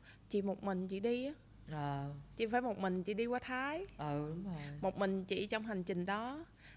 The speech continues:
Speaker 1: Anh thì có công việc và có những cái vấn đề, ờ, lịch trình,
Speaker 2: Ừ,
Speaker 1: anh không
Speaker 2: đó.
Speaker 1: có về được. Lúc
Speaker 2: Đó.
Speaker 1: nào mà anh tháp tùng được thì anh đi.
Speaker 2: Ừ.
Speaker 1: Nhưng mà có những lúc mà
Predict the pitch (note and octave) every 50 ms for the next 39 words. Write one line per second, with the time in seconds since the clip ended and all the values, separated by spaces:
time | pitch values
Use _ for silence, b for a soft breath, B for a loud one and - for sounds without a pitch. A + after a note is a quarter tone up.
0 | B B - A3 A3+ A#3+ A#3 B3+ G#3+ F#3+ F3+ - - - - - - C#4 D#4 F4
1 | E4+ E4 D4+ - C4+ A#3+ A#3 G#3 G3+ F3+ F3 F3 - F#3 F3 F3+ A#3+ C#4+ D4 C#4
2 | A3 G3 A3 B3+ C#4 C4+ D4 D#4 D#4+ B3+ G#3+ F#3 F3+ F3 E3+ E3+ E3+ E3+ E3+ -
3 | - - F3+ F3 E3+ - - F#3 F3 F3 E3+ E3 E3+ F3 - D3+ D3 C#3+ - -
4 | - - - - - A3+ G#3 F#3+ E3+ F3+ F#3 F#3+ - - - C4 E4 - E4 A3
5 | F#3+ F#3 - - A3 A#3 C4+ D4+ D#4+ - A3+ F#3+ F3+ F3 F3 F3 F3+ G3 G#3 G3
6 | G3+ G3+ G#3 G#3+ G#3 G3+ G3 G#3+ G#3+ G#3+ G#3+ G#3 - G#3 G#3 G3+ D3 D3 - C4
7 | B3+ A3 A3+ B3+ C#4+ D#4 D4+ - G#3 F3+ F3 E3+